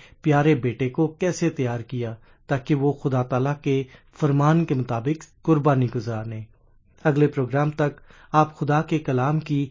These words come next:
اس آیت کو اپنے ذہن میں ضرور رکھیے گا۔ واہ، خدا کی دولت اور حکمت اور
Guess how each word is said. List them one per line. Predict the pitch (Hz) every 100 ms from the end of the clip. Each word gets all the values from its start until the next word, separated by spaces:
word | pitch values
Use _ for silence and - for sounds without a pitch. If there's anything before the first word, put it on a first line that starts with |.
| - - -
اس | 185 -
آیت | 139 156 -
کو | 143 131 135
اپنے | 147 143 143 135
ذہن | 123 135 143 135
میں | 151
ضرور | 147 117 110
رکھیے | 113 - 123 113
گا۔ | 120 120 _ _ _ - _ _ -
واہ، | 143 165 123 -
خدا | - 190 185 196
کی | 196
دولت | 151 143 139 143 -
اور | 165 123
حکمت | 156 160 131 127 -
اور | 165 151